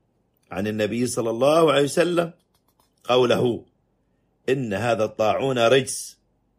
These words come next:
وبقية من عذاب عذبه من كان قبلكم، فإذا وقع بأرض وأنتم بها فلا تخرجوا منها فرارا منه، وإذا سمعتم به في أرض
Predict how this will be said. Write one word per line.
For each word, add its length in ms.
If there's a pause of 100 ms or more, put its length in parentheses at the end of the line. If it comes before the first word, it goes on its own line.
(760)
وبقية 920
من 300
عذاب 720 (1160)
عذبه 680
من 200
كان 240
قبلكم، 600 (840)
فإذا 500
وقع 560
بأرض 540
وأنتم 880
بها 420
فلا 400
تخرجوا 600
منها 380 (600)
فرارا 500
منه، 380 (1200)
وإذا 420
سمعتم 680
به 340
في 200
أرض 200